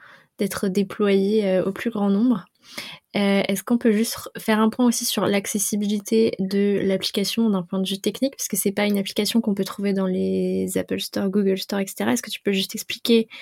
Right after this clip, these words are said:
rapidement <laughs> comment, euh, comment y accéder, vu que c'est une web app ?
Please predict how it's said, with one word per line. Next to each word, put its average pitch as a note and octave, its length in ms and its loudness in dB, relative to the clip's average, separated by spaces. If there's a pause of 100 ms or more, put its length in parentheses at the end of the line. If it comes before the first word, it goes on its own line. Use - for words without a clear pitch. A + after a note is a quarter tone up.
(300)
rapidement A3 720 6 (300)
<laughs> - 380 -20
comment, A#3 460 8
euh, F3+ 800 4
comment G#3 280 0
y G#3 120 2
accéder, G3+ 640 4 (320)
vu G#3+ 60 -6
que - 40 -8
c'est - 100 0
une F#3+ 100 6
web G#3 300 8
app ? A#3 300 6